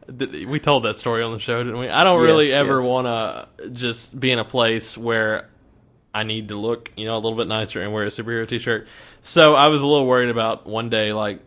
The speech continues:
Speaker 1: I had a Kingdom Come Superman shirt that I bought at Kevin Smith's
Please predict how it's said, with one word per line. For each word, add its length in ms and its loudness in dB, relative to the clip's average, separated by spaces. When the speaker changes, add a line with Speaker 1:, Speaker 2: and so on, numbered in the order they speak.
Speaker 1:
I 120 -2
had 100 -2
a 40 -8
Kingdom 340 -8
Come 260 -6
Superman 400 -8
shirt 220 -6
that 100 -10
I 140 -2
bought 340 -4
at 140 -20
Kevin 240 -6
Smith's 480 -10